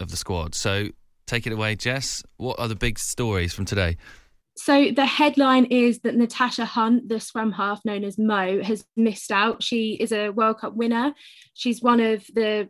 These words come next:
Speaker 2: the players who's got a lot of experience in the squad, and Simon Middleton, the head coach, has instead opted for some younger players, so Leanne Infante, Claudia McDonald and Lucy Packer as his scrum half to take to New Zealand. Claudia McDonald is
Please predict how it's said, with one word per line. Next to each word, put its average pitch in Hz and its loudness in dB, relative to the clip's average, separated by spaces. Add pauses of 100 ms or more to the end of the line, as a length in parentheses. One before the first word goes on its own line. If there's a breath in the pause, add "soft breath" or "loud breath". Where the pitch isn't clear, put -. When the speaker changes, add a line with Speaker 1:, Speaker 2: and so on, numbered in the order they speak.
Speaker 2:
the 220 0
players 214 -2
who's 220 -6
got - 0
a - -2
lot 220 2
of 208 -4
experience 220 -4
in 220 0
the 202 -4
squad, 196 0
and 208 -2
Simon 220 2
Middleton, 220 2
the 196 -4
head 196 -6
coach, - -2
has 185 -10
instead 202 -2
opted 190 -2 (440 loud breath)
for 202 2
some 214 4
younger 254 8
players, 226 2
so 208 0
Leanne 202 2
Infante, 226 2
Claudia 226 0
McDonald 202 -4
and 208 0
Lucy 214 -2
Packer 190 -6
as 196 -2
his 208 0
scrum 196 -2
half 180 -6
to 196 -4
take 196 -2
to 202 -2
New 190 0
Zealand. 196 -2 (560 loud breath)
Claudia 294 8
McDonald 262 6
is 247 2